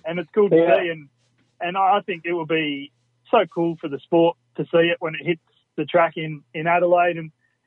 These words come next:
Speaker 1: and I know it's copped a lot of criticism for its appearance, but I think when, um, you know, D J R Tim Penske and who knows what sort of colour schemes the Tickford cars will, will look like in the twenty-three red racing car, but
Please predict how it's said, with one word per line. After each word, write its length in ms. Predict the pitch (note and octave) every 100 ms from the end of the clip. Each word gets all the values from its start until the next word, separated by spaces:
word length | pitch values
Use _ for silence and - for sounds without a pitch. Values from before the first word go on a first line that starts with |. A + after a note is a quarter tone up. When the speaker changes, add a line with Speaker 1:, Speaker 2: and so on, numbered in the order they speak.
| -
Speaker 1:
and 120 | E3+
I 60 | F#3
know 220 | F#3 E3+
it's 100 | -
copped 220 | F3 E3+ E3
a 60 |
lot 140 | E3+ D3+
of 80 |
criticism 680 | - F3 F3+ F#3 E3 E3 D#3+ -
for 140 | E3
its 120 | D3+
appearance, 460 | C#3+ F#3+ G3 F#3+ F3 -
but 100 | D#3+
I 100 | E3
think 180 | G3 F3
when, 320 | D#3+ D3+ C#3 _ _ _ _ _ _ _ _ -
um, 600 | C#3 C#3 C#3 C#3 C#3 - _ _ _
you 120 | D#3+
know, 120 | D3+ C#3
D 220 | F3 E3
J 100 | E3
R 160 | D#3 D3
Tim 200 | E3+ D#3
Penske 480 | E3+ D#3+ - D#3+
and 200 | D#3 D3 -
who 160 | E3 E3
knows 300 | D3 D3+ C#3+
what 160 | D#3+ - - -
sort 140 | E3+
of 120 | D3
colour 240 | F3 E3 D#3
schemes 260 | - E3 D#3
the 120 | D3
Tickford 380 | F3 - F3 D3+
cars 280 | D#3+ D#3+ D3+
will, 220 | D#3+ D#3+ F3
will 140 | D#3+
look 200 | E3+ D#3+
like 300 | E3 D#3 D3
in 80 | D#3+
the 80 | D#3+
twenty-three 440 | E3+ D#3+ E3+ D3+
red 220 | D#3+ D#3+
racing 380 | D#3 D#3+ - D#3
car, 220 | F3 D#3
but 120 | D#3